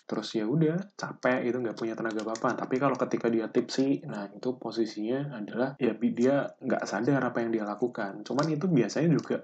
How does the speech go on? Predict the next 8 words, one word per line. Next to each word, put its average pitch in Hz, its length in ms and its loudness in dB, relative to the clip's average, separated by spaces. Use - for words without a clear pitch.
kebawa 113 560 0
dari 110 160 -2
perilakunya 113 640 -4
dia 104 160 -4
keseharian. 131 800 -2
Kalau 113 160 -2
misalkan 113 560 0
emang 113 560 -4